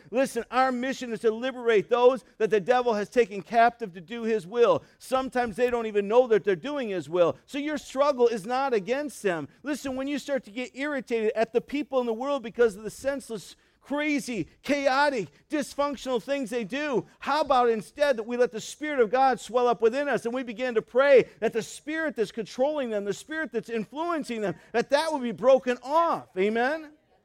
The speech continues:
Jesus looked at the crowds with compassion,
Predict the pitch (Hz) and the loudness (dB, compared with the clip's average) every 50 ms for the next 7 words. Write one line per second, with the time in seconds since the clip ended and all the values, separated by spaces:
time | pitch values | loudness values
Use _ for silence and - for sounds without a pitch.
0 | _ _ _ _ _ _ _ _ _ _ _ _ _ _ _ _ _ - - 285 | _ _ _ _ _ _ _ _ _ _ _ _ _ _ _ _ _ -6 -2 0
1 | 320 330 339 262 - 233 170 - - 190 269 320 349 269 - - 240 233 - 226 | 0 2 2 0 -2 -4 -8 -8 -6 -4 -2 -2 -2 -4 -4 -4 -2 0 0 -2
2 | 226 - - 220 247 269 285 302 302 294 262 190 147 123 - - - - _ _ | -2 -2 -2 0 2 4 4 2 2 2 0 -2 -4 -6 -12 -20 -20 -20 _ _
3 | _ _ _ _ _ _ _ _ - 269 - - - 240 233 - - - 240 254 | _ _ _ _ _ _ _ _ -2 -2 -2 -2 -4 -6 -6 -8 -8 -10 -6 -6
4 | 285 285 - - - 277 233 156 120 95 | -6 -6 -6 -8 -8 -8 -8 -8 -10 -14